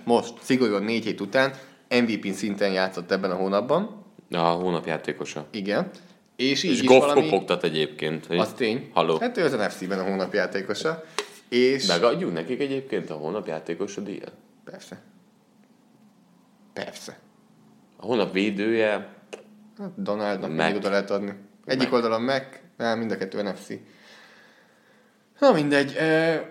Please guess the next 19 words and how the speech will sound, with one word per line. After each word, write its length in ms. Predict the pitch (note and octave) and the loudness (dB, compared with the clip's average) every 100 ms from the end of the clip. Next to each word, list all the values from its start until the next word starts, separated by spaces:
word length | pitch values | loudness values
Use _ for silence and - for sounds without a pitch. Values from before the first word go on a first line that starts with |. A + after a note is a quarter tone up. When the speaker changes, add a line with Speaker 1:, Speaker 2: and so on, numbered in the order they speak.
| - - | -14 -16
Speaker 1:
de 280 | C3 C3+ D3 | 0 6 6
amit 360 | - D#3 D3 | 6 0 0
akartam 560 | C#3 C3 C3+ A#2+ - A#2 | -2 2 2 2 0 -2
mondani, 460 | A#2 C#3 D#3 D3 C3 | 0 0 0 0 -2
azt 160 | A2+ | -4
most 180 | A#2 - | -6 -6
akkor 240 | G2+ - | -8 -4
el 100 | A2 | -2
is 140 | G#2 - | -2 -2
felejtett. 540 | C3+ C#3+ C3+ C3 C3+ | 0 0 0 -4 -2
Ja 100 | D3 | 2
igen, 300 | D#3 A#2+ G2 | 4 2 0
tehát 180 | - A2+ | 0 0
hogy 80 | A#2+ | 0
ennyire 300 | D#3 E3+ C3 | 2 2 4
jól 200 | A#2+ B2 | 4 4
játszott, 340 | A#2 A2+ - | 4 2 0
Speaker 2:
Bocs. 180 | G#2+ - | -4 -2
Speaker 1:
ö, 240 | - A2+ | 2 4